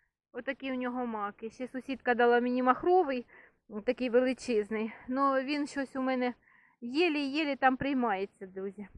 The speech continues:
Оце мої піонії тільки починають квітнути. Бачите, ще даже пуп'янки не, не розкрилися у неї. А це, друзі, у мене, воно, воно дуже мені подобається, це буквиця.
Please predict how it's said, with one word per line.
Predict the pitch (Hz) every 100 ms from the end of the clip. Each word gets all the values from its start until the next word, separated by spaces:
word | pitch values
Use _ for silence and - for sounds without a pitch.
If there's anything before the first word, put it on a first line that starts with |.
| - _ _ _
Оце | 294 - 453
мої | 415 381
піонії | - 349 311 359 311
тільки | 285 302 330
починають | 247 302 285 247 220 226 285 - - - _ _ _ _ -
квітнути. | 277 285 254 269 269 262
Бачите, | 302 - - 233 220
ще | _ 311
даже | 262 285 294
пуп'янки | 320 269 254 254 262
не, | 254 254
не | 233 247 254 247
розкрилися | 269 - 262 247 240 - 226
у | 233
неї. | 226 220 220 - _ _ - -
А | - 311
це, | - 440
друзі, | 359 370 339 294
у | 294
мене, | 294 339 339 311 277 _ _ _ _ _ _ _ _ _ _ _
воно, | 208 240 269
воно | 269 254 254
дуже | 208 240 254
мені | 262 247
подобається, | - 233 330 262 240 233 233
це | - 381
буквиця. | 240 262 - 233 - 214